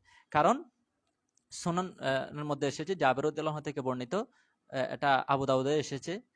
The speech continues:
যে, "কানা আখরুল আমরা মিন রাসূল সাল্লাল্লাহু আলাইহি ওয়াসাল্লাম তারকুল ওযু মিন মাসাদিন নার", যে রাসূল সাল্লাল্লাহু প্রথমে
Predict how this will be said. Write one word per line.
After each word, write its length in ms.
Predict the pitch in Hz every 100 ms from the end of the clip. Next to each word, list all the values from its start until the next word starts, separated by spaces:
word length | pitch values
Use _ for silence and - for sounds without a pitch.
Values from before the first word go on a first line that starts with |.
| _ _ _ 135
যে, 200 | 131 127
"কানা 360 | 190 196 175
আখরুল 240 | 160 175 160
আমরা 200 | 151 160
মিন 160 | 160
রাসূল 120 | 135
সাল্লাল্লাহু 0 |
আলাইহি 20 | 127
ওয়াসাল্লাম 300 | 156 208 208
তারকুল 260 | 160 160
ওযু 200 | 151 135
মিন 100 | 165
মাসাদিন 500 | 143 131 - 131 123
নার", 160 | 123 117
যে 120 | 151
রাসূল 260 | 165 160 196
সাল্লাল্লাহু 340 | 233 247 -
প্রথমে 420 | 165 160 240 294